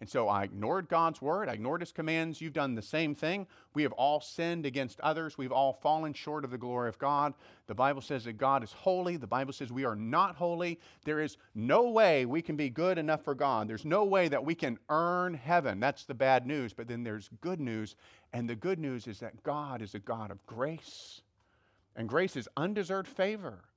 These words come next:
And that's at the heart of Christianity, that God the Father sent His Son, the Lord Jesus, into this world to live a perfect life. He was full of what? He was full of grace and truth. He was living the kind of life we should have lived, but we failed to live.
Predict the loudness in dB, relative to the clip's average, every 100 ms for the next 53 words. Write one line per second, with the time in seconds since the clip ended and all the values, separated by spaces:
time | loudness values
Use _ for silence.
0 | _ _ _ _ 2 2 2 0 4 6
1 | 6 4 -4 -6 -4 -2 0 0 -2 -6
2 | 4 6 6 2 4 4 2 -4 -4 -2
3 | 0 0 0 -2 -4 -4 -4 -4 -2 0
4 | 0 -2 -4 -4 0 4 4 2 -4 -20
5 | -4 2 4 4 0 -2 0 0 -2 -2
6 | -2 -2 -4 -4 -4 -2 0 0 2 2
7 | 2 -2 _ _ _ -6 -4 -2 0 0
8 | -4 -4 0 2 0 -6 -14 -20 _ _
9 | -8 -6 -8 -10 -6 -4 -4 -4 -6 -4
10 | -6 -2 -2 0 -2 -4 -6 -6 -4 0
11 | -2 -2 -8 -8 -8 -4 -2 -2 -2 -4
12 | -8 -6 -6 -6 -8 -10 -10 -12 -16 -20